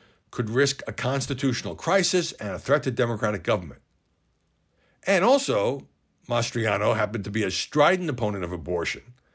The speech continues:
and Republicans in Pennsylvania control that state legis-, that state legislature. So that would explain why Democratic A G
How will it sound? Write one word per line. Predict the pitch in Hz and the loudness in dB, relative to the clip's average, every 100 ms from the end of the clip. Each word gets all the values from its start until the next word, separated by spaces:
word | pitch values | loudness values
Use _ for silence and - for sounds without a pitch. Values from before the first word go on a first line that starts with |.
| _ _ _ _ | _ _ _ _
and | 101 110 | -6 -4
Republicans | 107 123 160 170 131 117 110 | 0 4 4 4 0 0 0
in | 104 | 0
Pennsylvania | 104 101 107 92 92 | 0 0 -2 -2 -4
control | 104 95 110 107 | -6 -2 0 0
that | 110 | 0
state | - 127 | 0 2
legis-, | 175 208 151 123 - | 4 2 0 -10 -6
that | 127 107 | -6 -2
state | 143 151 | -2 0
legislature. | 165 185 139 92 - 104 _ _ _ _ _ _ _ _ _ _ _ _ _ _ _ _ _ _ _ _ _ _ _ _ _ | 0 0 -2 -8 -10 -14 _ _ _ _ _ _ _ _ _ _ _ _ _ _ _ _ _ _ _ _ _ _ _ _ _
So | - 139 135 143 - 110 | -2 4 4 2 -2 -2
that | 120 185 | 2 2
would | 156 135 | 2 0
explain | - 139 156 135 113 | 0 2 4 4 2
why | 104 101 101 101 90 - _ _ _ _ _ _ _ _ - | 4 4 2 -2 -6 -12 _ _ _ _ _ _ _ _ -8
Democratic | 110 127 107 117 110 104 - | -4 -2 2 2 2 -4 -6
A | 101 104 | -4 -4
G | 87 107 101 95 | -2 0 0 -4